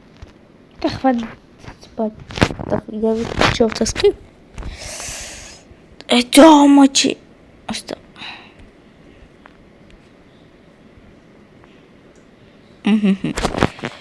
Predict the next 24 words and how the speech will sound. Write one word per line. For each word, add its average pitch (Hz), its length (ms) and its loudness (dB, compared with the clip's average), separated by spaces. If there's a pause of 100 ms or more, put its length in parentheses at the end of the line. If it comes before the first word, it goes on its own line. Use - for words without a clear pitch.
(500)
Стоп, - 600 0
ще, - 360 -6
а, 277 500 -4
так, - 260 -14 (320)
я 302 160 4
не 349 80 2
буду 226 260 2
поки - 360 -6
що 175 200 -4
стоп - 280 -16
час. - 420 -6 (400)
Ну, 196 220 0
ось, 151 180 -6 (140)
тому 175 200 -8
що 175 180 -4
ось 185 180 -2
так. 170 160 -2 (1120)
Він 196 160 -2
робить. 196 260 -8 (2000)
Мені 247 380 0
чомусь, 247 540 -4 (760)
ось 202 140 -4 (120)
це, 233 120 -4
ну, 208 120 -2